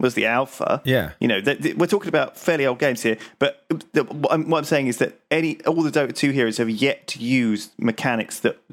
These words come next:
Speaker 1: the new engines would allow. Um, so, so Monkey King is supposed to be a hero which will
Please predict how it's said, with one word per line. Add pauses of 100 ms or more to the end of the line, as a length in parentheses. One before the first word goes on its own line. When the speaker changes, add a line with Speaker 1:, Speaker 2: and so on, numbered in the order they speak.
Speaker 1:
the
new
engines
would
allow. (420)
Um, (180)
so,
so
Monkey
King
is
supposed
to
be
a
hero
which
will